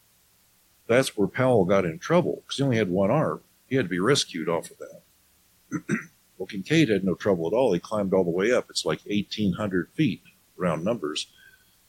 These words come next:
from the surface of the Colorado River up to this landing. And when he got there,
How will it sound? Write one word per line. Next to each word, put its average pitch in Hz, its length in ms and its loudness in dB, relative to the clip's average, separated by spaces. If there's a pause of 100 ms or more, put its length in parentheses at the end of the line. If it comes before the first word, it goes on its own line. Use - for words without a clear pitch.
(440)
from 151 460 2
the 117 80 2
surface 120 680 2
of 107 100 2
the 104 80 0
Colorado 107 420 2
River 104 400 2 (120)
up 117 220 0 (180)
to 113 220 0
this 92 240 0
landing. 127 340 -4 (840)
And 107 160 0
when 113 140 0
he 107 140 -4
got 139 380 -2
there, 76 360 -4